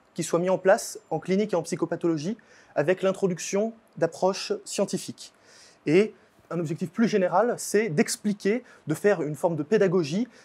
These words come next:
sur la psychologie scientifique. Non, on n'attache pas des gens pour leur mettre des électrodes. Non, mais c'est, ça finit, c'est fini, ça. Euh, non, euh,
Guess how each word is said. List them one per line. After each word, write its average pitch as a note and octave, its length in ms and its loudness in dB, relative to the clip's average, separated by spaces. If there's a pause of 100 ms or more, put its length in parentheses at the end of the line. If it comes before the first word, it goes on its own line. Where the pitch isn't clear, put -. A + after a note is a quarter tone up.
sur A3 320 -2
la G3+ 80 6
psychologie G3 400 0
scientifique. E3 560 -4
Non, G#3+ 340 8 (160)
on D#3 80 -2
n'attache E3 320 2
pas G#3+ 120 4
des F#3+ 140 4
gens G#3+ 180 2
pour D#3+ 160 0
leur D#3 100 4
mettre F3 200 2
des D#3 160 0
électrodes. F#3+ 500 -2 (260)
Non, C3+ 80 -2
mais C3 60 -4
c'est, C3+ 160 0 (140)
ça - 160 -10
finit, C4+ 420 4
c'est - 100 -4
fini, D4 320 0
ça. - 240 -6 (360)
Euh, B2+ 340 4
non, B3 420 6
euh, C#3+ 220 6